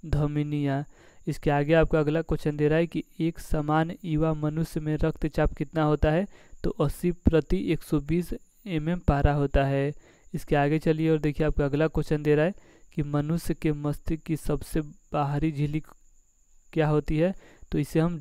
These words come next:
ड्यूरामीटर के नाम से जानते हैं। चलिए इसके आगे देखिए आपका अगला क्वेश्चन है कि मानव शरीर में रक्तचाप किससे नियंत्रित होता है,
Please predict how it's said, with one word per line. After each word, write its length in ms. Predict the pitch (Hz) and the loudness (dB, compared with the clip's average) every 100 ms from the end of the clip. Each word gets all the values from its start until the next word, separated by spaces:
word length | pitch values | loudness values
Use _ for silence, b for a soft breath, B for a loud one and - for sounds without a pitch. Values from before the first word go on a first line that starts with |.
| 143 | 0
ड्यूरामीटर 720 | 147 147 160 160 151 143 156 | 2 2 2 0 0 0 0
के 120 | 156 | 0
नाम 200 | 147 143 | 0 0
से 140 | - 165 | -2 -2
जानते 380 | 151 139 143 | -2 0 0
हैं। 320 | 139 139 143 147 b b b - | 2 0 -4 -6 b b b -4
चलिए 200 | 151 156 | 2 2
इसके 220 | 151 - | 2 0
आगे 220 | 143 147 | 2 2
देखिए 300 | 156 151 - | 2 0 0
आपका 220 | 156 - 147 | 0 2 0
अगला 220 | 139 151 | 2 0
क्वेश्चन 340 | 151 147 151 | 0 0 0
है 140 | 151 185 b b b | -2 -4 b b b
कि 100 | - 151 | -6 -2
मानव 380 | 143 139 151 165 | 0 0 0 -2
शरीर 400 | - 147 156 151 | 0 2 2 0
में 180 | 151 151 | 0 2
रक्तचाप 640 | 156 - 156 - 156 156 | 0 0 -4 0 0 2
किससे 520 | - - 147 151 - 170 | 0 -2 -4 -2 0 0
नियंत्रित 540 | 156 151 143 160 151 | 0 -2 2 0 2
होता 240 | 147 156 | 0 2
है, 180 | 151 180 | 2 0